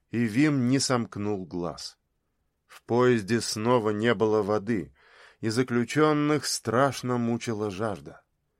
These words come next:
Почти целый день они ехали туда,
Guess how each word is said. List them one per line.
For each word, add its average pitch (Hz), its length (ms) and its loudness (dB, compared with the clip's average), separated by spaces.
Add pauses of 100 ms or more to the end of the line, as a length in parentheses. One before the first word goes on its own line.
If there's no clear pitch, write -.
(320)
Почти 170 460 -2
целый 160 440 4
день 120 340 2
они 107 180 0
ехали 113 480 2
туда, 104 500 2